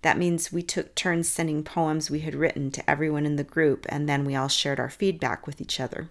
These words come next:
My friend wrote a poem about how tired she was feeling,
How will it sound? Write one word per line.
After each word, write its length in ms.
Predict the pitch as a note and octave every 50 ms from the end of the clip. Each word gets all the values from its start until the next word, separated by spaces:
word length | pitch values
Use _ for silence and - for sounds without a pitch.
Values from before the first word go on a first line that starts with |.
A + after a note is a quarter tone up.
| - - - - - - - - - - - - _ - - - - - - - - - - - - - - - - -
My 120 | F3 F3+
friend 480 | F#3+ - - G3 F#3+ F#3+ F#3 - - -
wrote 280 | - D#3 F3 F3+ F#3 G3
a 40 | A3+
poem 360 | A3+ - - F#3 E3+ E3 E3
about 280 | D#3+ D#3 E3 D3 C#3 -
how 240 | - - D#3+ D#3 - -
tired 560 | - - - F#3 F#3 F#3 F#3 F#3 F#3+ F#3 - -
she 240 | - - - -
was 220 | F3+ E3+ E3 - -
feeling, 500 | - D#3+ D3 C#3+ C#3 C#3 C#3 D3 D3+